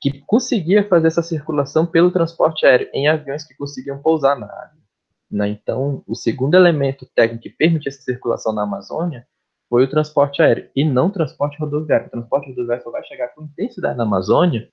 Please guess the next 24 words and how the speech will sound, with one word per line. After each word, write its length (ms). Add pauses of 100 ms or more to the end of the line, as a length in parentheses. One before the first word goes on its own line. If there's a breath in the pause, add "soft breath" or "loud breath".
(100)
a 80
partir 340
de 120
mil 80
novecentos 280
e 80
sessenta 300
e 60
oito, 260 (100)
com 100
a 20
abertura 340
de 160
outras 500
estradas. 600 (500)
Então, 240
assim, 140
o 60
transporte 500
aéreo, 140
ele 160
foi 100
muito 500
fundamental. 800